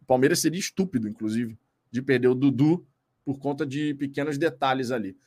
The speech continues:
Se eu não me engano, o detalhe era tempo de contrato. Ele queria cinco anos de contrato, o Palmeiras queria menos, alguma coisa assim. Mas os caras vão chegar no acordo, né, gente? Os caras vão chegar no acordo. Rafael Pires, fala, Vitão, tem algum grupo da galera que vai pra Londres aí?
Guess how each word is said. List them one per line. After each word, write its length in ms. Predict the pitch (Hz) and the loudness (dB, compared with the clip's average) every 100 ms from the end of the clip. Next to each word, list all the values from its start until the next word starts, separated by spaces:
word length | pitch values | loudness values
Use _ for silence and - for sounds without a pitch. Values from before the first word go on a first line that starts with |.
| _ - | _ -8
Se 160 | - | -2
eu 40 | 170 | -2
não 60 | |
me 100 | 202 | 0
engano, 200 | 170 175 | 0 0
o 40 | 190 | 0
detalhe 340 | 165 151 170 | -2 -2 0
era 120 | 185 | 0
tempo 300 | 165 165 175 | 0 -4 -6
de 60 | 170 | -8
contrato. 640 | - 139 113 123 - 95 _ _ _ - | -8 -8 -6 -6 -8 -14 _ _ _ -6
Ele 140 | 123 | -4
queria 640 | 139 143 156 156 147 127 107 | -2 2 4 4 4 0 -2
cinco 460 | - - 175 170 | -4 -4 -4 -2
anos 160 | 143 143 | -2 -2
de 80 | 135 | -6
contrato, 560 | 131 113 - 147 151 | -8 -8 -2 0 -2
o 60 | 123 | -6
Palmeiras 300 | 120 120 123 | -8 -6 -6
queria 220 | - 123 | -6 -6
menos, 380 | 101 98 120 107 | -6 -6 -6 -4
alguma 180 | 113 139 | -6 -4
coisa 160 | 156 | -4
assim. 240 | 139 - 196 | -4 -4 -6
Mas 180 | - - | -8 -6
os 20 | |
caras 200 | - 262 | -4 -4
vão 100 | 160 | -4
chegar 280 | - 123 123 | -4 -2 0
no 80 | 110 | -2
acordo, 360 | - 107 101 | -2 0 0
né, 120 | 110 | -2
gente? 220 | 98 - _ _ _ _ _ _ _ | -4 -10 _ _ _ _ _ _ _
Os 80 | - | 4
caras 200 | 160 170 | 8 8
vão 80 | 151 | 8
chegar 200 | 147 135 | 4 4
no 80 | |
acordo. 300 | 120 104 92 - _ _ _ | 4 0 -6 -8 _ _ _
Rafael 300 | 180 196 247 | 0 8 8
Pires, 320 | 240 226 220 | 10 6 6
fala, 220 | - 233 240 | 6 8 8
Vitão, 380 | 233 233 240 | 8 12 12
tem 140 | 196 196 | 10 6
algum 240 | 196 220 | 4 2
grupo 260 | 175 208 180 | 2 0 4
da 100 | 180 | 4
galera 320 | 170 165 170 | 6 6 6
que 80 | - | 4
vai 140 | 151 | 2
pra 140 | 147 143 | 4 4
Londres 380 | 143 143 127 | 4 4 2
aí? 300 | 139 156 156 | 4 4 4